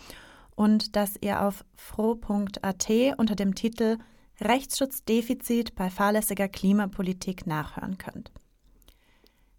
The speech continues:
Wer sich die Zeit nimmt, ein wenig in den Grundrechten zu blättern, wie sie in Österreich oder auf Ebene der Europäischen Union gelten,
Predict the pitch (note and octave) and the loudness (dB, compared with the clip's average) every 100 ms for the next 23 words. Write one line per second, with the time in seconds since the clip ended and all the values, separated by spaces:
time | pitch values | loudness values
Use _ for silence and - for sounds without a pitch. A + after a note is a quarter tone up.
0 | - A3 B3+ B3+ - A#3+ C4 C4+ C4+ D4 | 0 0 2 -2 2 8 8 8 8 8
1 | D#4+ - A#3 G#3+ A3 A#3+ A#3 G#3 G#3+ A#3 | 4 4 6 6 6 4 2 0 2 2
2 | C4+ G3+ G3 - F#3 F3 F3 F3+ G#3+ A3+ | 2 0 -2 -4 -4 -4 -4 -2 2 2
3 | A#3+ - - - _ _ G3+ G#3+ A3+ - | 2 -4 -20 -20 _ _ 0 2 2 2
4 | A#3+ C4 C4+ A#3+ B3 C4+ - F#3+ F#3+ F#3 | 2 2 2 4 4 2 0 0 0 0
5 | A3+ A#3+ A#3 - G3 - F3+ F#3 F#3 A3 | 4 6 6 4 0 0 -2 -2 0 0
6 | A#3 A3+ F#3+ F#3 G#3 A3 F3+ F3+ G#3+ B3 | 2 0 2 4 4 2 2 0 2 0
7 | C4 | 0